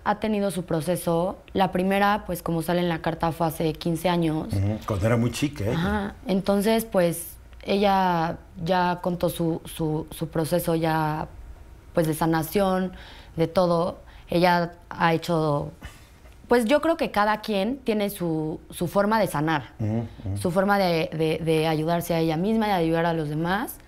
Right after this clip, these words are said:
Speaker 1: Y sobre todo a las demás mujeres. Entonces, pues sí, ella ya fue hace quince años, entonces yo creo que ya está, pues, desde un punto de vista más lejos.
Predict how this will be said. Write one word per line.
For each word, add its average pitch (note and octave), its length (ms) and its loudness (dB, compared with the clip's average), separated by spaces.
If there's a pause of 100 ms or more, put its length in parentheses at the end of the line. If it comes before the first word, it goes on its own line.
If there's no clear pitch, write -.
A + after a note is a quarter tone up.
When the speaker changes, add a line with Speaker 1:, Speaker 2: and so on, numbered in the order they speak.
(340)
Speaker 1:
Y F#3 180 2
sobre F3+ 200 2
todo G#3 120 2
a A3 40 2
las F#3 160 2
demás E3 220 0
mujeres. F3 420 -2
Entonces, F3+ 520 0
pues D#3+ 200 -8
sí, F3 260 0
ella F3 240 2
ya F3+ 140 2
fue E3+ 160 -2
hace D#3 140 -4
quince E3+ 280 -2
años, E3 360 -2
entonces D#3+ 340 0
yo E3 140 2
creo E3 160 -2
que D3+ 100 0
ya D#3 140 2
está, D3+ 340 0 (540)
pues, F#3+ 160 4
desde F#3+ 260 4
un G3+ 160 2
punto G#3 240 2
de F3+ 80 6
vista F3 240 0
más E3 240 2
lejos. D#3+ 480 -2